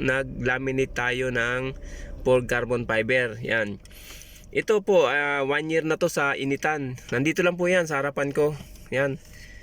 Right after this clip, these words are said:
Sa parking, lagi nabibilad, araw-araw. Yan. I-review natin kung ano naging damage ng kanyang, ah, skin. Yan.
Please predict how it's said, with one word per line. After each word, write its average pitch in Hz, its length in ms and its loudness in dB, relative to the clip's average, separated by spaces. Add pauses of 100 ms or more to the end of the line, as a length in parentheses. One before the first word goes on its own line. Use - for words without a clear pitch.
(140)
Sa 120 160 -6
parking, 156 400 -4
lagi 127 320 0
nabibilad, 139 560 -2
araw-araw. 131 720 0 (800)
Yan. 127 320 2 (960)
I-review 170 640 2
natin 202 400 2
kung 156 160 4
ano 160 80 4
naging 151 640 0 (1200)
damage 139 560 -2
ng 135 160 0
kanyang, 131 640 0 (640)
ah, 120 480 -2 (240)
skin. 139 480 -2 (1040)
Yan. 139 320 0